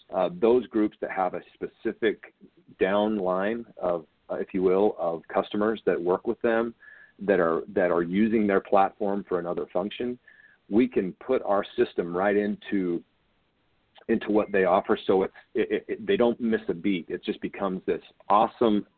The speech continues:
addition, this value add that they can bring to the table to their downstream customer base. And,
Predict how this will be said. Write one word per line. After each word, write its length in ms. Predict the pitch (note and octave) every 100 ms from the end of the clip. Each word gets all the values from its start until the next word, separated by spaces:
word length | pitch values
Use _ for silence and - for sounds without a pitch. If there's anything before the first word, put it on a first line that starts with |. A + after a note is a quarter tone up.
| _
addition, 580 | G#2+ F2 G2 - F2+ E2 - _ - - _
this 240 | F#2+ G#2 F#2+ - F#2+ G#2+ F#2
value 460 | G#2 G#2+ A#2 G#2+ F2+
add 220 | F2 E2+
that 100 | E2+
they 140 | F#2
can 180 | - F#2
bring 320 | E2 G2 G2
to 100 | F#2+
the 100 | F2
table 540 | - A2 B2+ E2 E2+ - _ _ _ _ _ -
to 120 | G#2
their 220 | F#2 F2+
downstream 500 | F2+ F2 F2 - F2
customer 400 | E2 E2+ - E2
base. 220 | C#2+ A#1+ - _ -
And, 440 | G#2 F#2 F2 F2